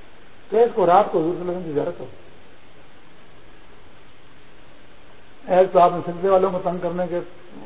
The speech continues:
بابا فرمایا کہ ان کو تنگ نہ کرو، اور ایک آپ نے فرمایا کہ آپ لوگ نرمی کریں۔ تو اس نے اگر مجھے خواب سنایا، میں نے کہا، "نرمی کریں"، تیسری بات یہ کہ اس جگہ کو آپ لوگ نہیں چھوڑیں گے۔ یہ تین پیغام خواب میں ملے گی۔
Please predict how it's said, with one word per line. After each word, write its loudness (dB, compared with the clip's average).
بابا 2
فرمایا 2
کہ -2
ان -2
کو -6
تنگ 0
نہ -2
کرو، 2
اور 0
ایک 8
آپ 10
نے -2
فرمایا 4
کہ 2
آپ 6
لوگ -2
نرمی -4
کریں۔ -12
تو -10
اس -10
نے 2
اگر 4
مجھے 2
خواب 4
سنایا، 0
میں -8
نے -6
کہا، 0
"نرمی 0
کریں"، 0
تیسری -6
بات 2
یہ -2
کہ -2
اس -6
جگہ 0
کو -2
آپ 4
لوگ 0
نہیں -6
چھوڑیں -14
گے۔ -14
یہ -12
تین -4
پیغام 0
خواب -2
میں -4
ملے -2
گی۔ -10